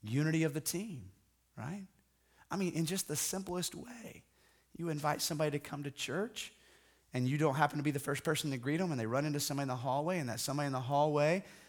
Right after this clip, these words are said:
isn't welcoming and warm and inviting, like, just the s-, the most subtle things about our mission are critical.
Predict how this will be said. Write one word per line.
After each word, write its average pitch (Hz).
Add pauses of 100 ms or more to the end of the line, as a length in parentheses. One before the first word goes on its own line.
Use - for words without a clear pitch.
(200)
isn't 143
welcoming 143
and 123
warm 147
and 156
inviting, 131
like, 131
just 180
the -
s-, - (320)
the 151
most 170
subtle 156 (960)
things 117 (100)
about 131
our 135
mission 135
are 120
critical. -